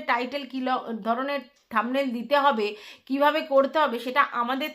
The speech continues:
থেকে ও অনেক বেশি জানে, আমি তো সেটাই মনে করি। তাই ওকে শেখানোর, আহ, ধৃষ্টতা দেখানোর কোনো প্রয়োজন নেই। হ্যাঁ, এবার আমরা কি বলি, আমরা বারবার একটা কথা বলি যে,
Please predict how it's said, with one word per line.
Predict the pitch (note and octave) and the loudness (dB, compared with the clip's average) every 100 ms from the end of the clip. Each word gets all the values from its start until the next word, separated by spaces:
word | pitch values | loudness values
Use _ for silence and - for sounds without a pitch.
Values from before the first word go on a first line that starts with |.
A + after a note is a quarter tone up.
| - | -10
থেকে | D#4 E4+ | -2 -2
ও | - D4 | 2 2
অনেক | D#4 B3 B3 C#4 D#4+ E4+ D4 | 2 -2 0 0 2 2 2
বেশি | A#3 G#3 A3 | -2 -4 -6
জানে, | F#3+ E3+ E3+ - | -8 -8 -10 -12
আমি | G3+ A#3 | -10 -8
তো | C#4 | -8
সেটাই | C4+ G#3 G3+ | -10 -8 -6
মনে | G3 F3 E3 | -6 -6 -10
করি। | E3 D#3 D#3+ - _ | -12 -14 -16 -20 _
তাই | C#4+ D4 | 0 2
ওকে | B3 B3+ E4 | 2 2 -4
শেখানোর, | D#4+ C#4 A#3 D#4 D#4+ C#4 C#4 - _ | -4 -4 2 2 4 2 0 -10 _
আহ, | - A3 | -4 -4
ধৃষ্টতা | F#3+ D#4 E4+ F4 F4 E4+ | -2 -2 -2 -4 2 4
দেখানোর | C#4 C#4 C#4+ C#4+ | 6 4 0 0
কোনো | C#4 C4+ | 0 -2
প্রয়োজন | A#3+ G#3+ F3+ F3+ | -2 -4 -4 -6
নেই। | E3+ F3+ | -8 -2
হ্যাঁ, | B3 B3+ - - - | 2 2 2 -14 -4
এবার | C4 E4 | 2 4
আমরা | D#4+ B3+ C#4 E4 | 6 4 2 -2
কি | E4 E4+ | -2 -6
বলি, | C4 D#4 G#4 | -4 -4 -4
আমরা | - B3 C4+ D#4 | -2 -4 -2 0
বারবার | C4 A#3+ C#4 D#4 | 0 -2 0 -2
একটা | B3+ - B3+ | -2 -6 -8
কথা | C#4+ D#4 | -6 -4
বলি | C4+ C#4+ G#4 F4 | -4 -2 -2 -2
যে, | A#3 F#4 | -4 -6